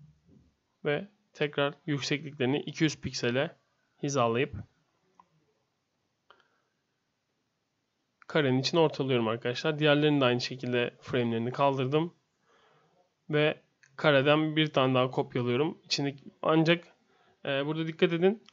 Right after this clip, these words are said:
Arada bir boşluk yok. İki kare yan yana aslında. E, bunun da rengini değiştireceğim. Ve içindeki, e, illüstrasyonu değiştireceğim.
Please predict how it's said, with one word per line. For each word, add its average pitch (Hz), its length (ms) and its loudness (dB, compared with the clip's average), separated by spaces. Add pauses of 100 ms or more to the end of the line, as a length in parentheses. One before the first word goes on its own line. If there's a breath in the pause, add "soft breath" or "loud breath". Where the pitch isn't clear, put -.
(240)
Arada 156 340 10 (320)
bir 165 240 6
boşluk 160 420 4
yok. 123 280 0 (100)
İki 165 200 -6
kare 160 260 6
yan 151 160 8
yana 139 280 6
aslında. 120 560 -4 (600 soft breath)
E, 120 300 -2
bunun 160 220 4
da 151 100 4
rengini 135 280 4
değiştireceğim. 127 600 -2 (160)
Ve 127 120 -2
içindeki, 127 540 -2 (280)
e, 123 300 -4
illüstrasyonu 120 640 -6
değiştireceğim. 123 540 -6